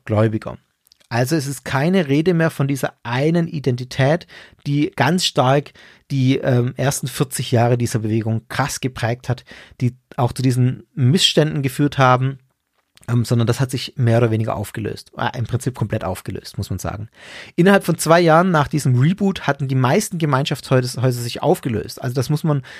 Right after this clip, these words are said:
sich vorstellen. Äh, es gab diesen Reboot und zack, <laughs> haben sich diese ganzen Kommunen aufgelöst. Äh, die allermeisten davon. Die Anzahl der erwachsenen Mitglieder ist innerhalb von zwei Jahren um zweiunddreißig Prozent gesunken. Also man sieht auch, wie viele Menschen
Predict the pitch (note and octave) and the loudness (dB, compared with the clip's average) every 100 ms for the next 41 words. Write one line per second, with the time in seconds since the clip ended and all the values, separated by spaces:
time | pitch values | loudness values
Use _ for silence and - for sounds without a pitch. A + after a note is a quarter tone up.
0 | - - - B2+ - C#3+ D#3+ E3+ E3 D#3+ | -20 -14 -8 -6 0 0 4 2 2 0
1 | - C3 - - C#3 D3 B2 D3 E3+ D3+ | 0 0 0 -2 -2 0 0 0 -2 -4
2 | B2 - D#3+ - - - - - - D#3 | -8 -2 -4 -4 -14 -12 -10 0 2 2
3 | - - C#3+ C3 C#3 D#3+ C#3+ C3+ C3 F#3+ | -2 -2 -2 0 0 0 -2 -2 0 0
4 | E3+ B2 C3+ - B2+ D#3 G3+ - - - | 0 -2 -2 0 4 4 2 -6 -20 -20
5 | - - D3+ D#3 - D3 - F3+ C#3 E3+ | -10 0 0 0 -4 -2 2 4 4 0
6 | - B2+ - C3+ E3+ - - - _ - | -2 -4 -2 -4 -6 -14 -20 -20 _ -4
7 | E3+ G#3+ F#3+ D#3+ C#3+ E3 D#3 E3 - D#3+ | -2 0 2 2 2 0 -2 -2 -2 2
8 | D3 - C#3+ - - _ C#3+ D3+ C#3+ C#3 | 2 2 -6 -8 -16 _ -2 2 0 -2
9 | B2+ - C3 D3+ D3 C#3 - - C3+ E3+ | -10 -2 0 2 2 -2 -8 -4 0 2
10 | E3 C3 C3 C3+ - - - C3 B2+ B2+ | 2 0 0 -2 -6 -10 -2 -2 -2 -4
11 | - B2+ D#3 A2+ - A2+ B2 B2 - E3 | -2 -2 -4 -10 -4 -2 0 0 -2 -6
12 | D3+ B2 B2 D#3 F#3 - D#3+ D3+ C#3+ B2 | -6 -6 -2 -2 -2 -2 0 2 0 0
13 | A#2 D3 - C#3+ | 2 2 0 0